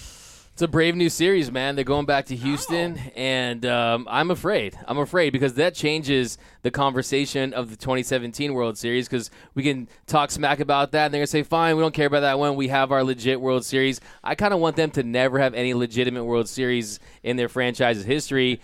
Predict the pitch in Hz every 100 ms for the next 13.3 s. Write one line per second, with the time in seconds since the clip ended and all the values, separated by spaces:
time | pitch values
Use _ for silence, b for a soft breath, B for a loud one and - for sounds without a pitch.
0 | B B 120 131 139 151 143 151 175 156
1 | 131 147 139 123 131 120 95 101 123 135
2 | - 139 139 - 110 123 151 151 139 131
3 | 147 127 135 135 127 135 139 131 B B
4 | 131 139 - 139 160 143 - 127 120 113
5 | - B B 127 135 139 135 123 117 107
6 | 101 - 160 160 151 147 131 107 92 -
7 | 104 170 185 160 147 156 151 143 147 143
8 | 139 135 123 139 143 - 139 131 b b
9 | b 127 135 139 120 147 143 143 127 123
10 | - 127 - 135 135 139 127 101 123 127
11 | 127 123 123 127 123 113 98 120 120 120
12 | - 117 107 - 143 127 135 123 107 123
13 | 123 117